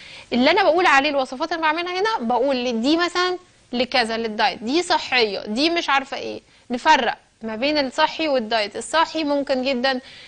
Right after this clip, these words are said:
يبقى صحي لينا ومفيد، ولكن برضو سعراته كتيره. فدايمًا ركزوا معايا، هتلاقوا على طول الوصفات اللي مناسباكوا دايمًا، دايمًا بقول معاها.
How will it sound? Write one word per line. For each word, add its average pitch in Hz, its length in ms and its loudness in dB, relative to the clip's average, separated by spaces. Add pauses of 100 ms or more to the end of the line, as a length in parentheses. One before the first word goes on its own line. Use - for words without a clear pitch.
(120)
يبقى 240 180 0
صحي 311 360 0
لينا 294 220 4
ومفيد، 311 480 2 (140)
ولكن 254 480 0
برضو 285 260 4
سعراته 254 380 2
كتيره. 202 420 -8 (360)
فدايمًا 359 440 2
ركزوا 330 380 0
معايا، 285 400 2
هتلاقوا 359 440 0
على 277 180 6
طول 339 220 0
الوصفات 277 500 -2
اللي 269 100 0
مناسباكوا 240 600 -2 (440)
دايمًا، 214 420 0 (300)
دايمًا 285 400 2
بقول 269 240 0
معاها. 185 320 -4